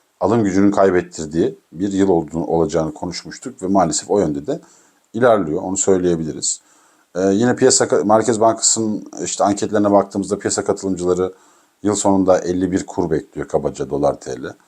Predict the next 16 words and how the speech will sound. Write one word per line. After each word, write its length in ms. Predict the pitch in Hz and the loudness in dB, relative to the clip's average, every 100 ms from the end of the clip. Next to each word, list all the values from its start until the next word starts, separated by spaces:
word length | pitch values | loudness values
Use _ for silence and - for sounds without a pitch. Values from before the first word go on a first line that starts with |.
| _ _ _ _ | _ _ _ _
Ee, 60 | 87 | -6
yani 640 | 85 78 - 95 95 92 - | -4 -4 0 2 4 0 -4
elli 260 | 82 85 92 | -6 -2 -2
bir 380 | 101 - - _ - | -2 -2 -6 _ -6
kur 220 | 107 95 | -4 -4
demek 300 | 69 69 - | -6 -8 -4
de 120 | 123 | -4
bugün 240 | 95 92 98 | 0 -2 -2
kırk 260 | 98 - | -4 -4
üç 140 | 95 - | -6 -2
seksenlerdeyiz, 760 | 92 - 78 76 139 143 196 | 0 0 -2 -2 -6 -8 -8
kırk 180 | - - | -8 -10
üç 240 | - - - | -14 -10 -8
altmış 340 | - - - | -8 -10 -10
yetmişlerde 500 | 80 - - 82 76 | -10 -8 -4 -4 -4
dolaşıyoruz. 720 | 82 80 - 80 - - | -6 -4 -4 -6 -4 -6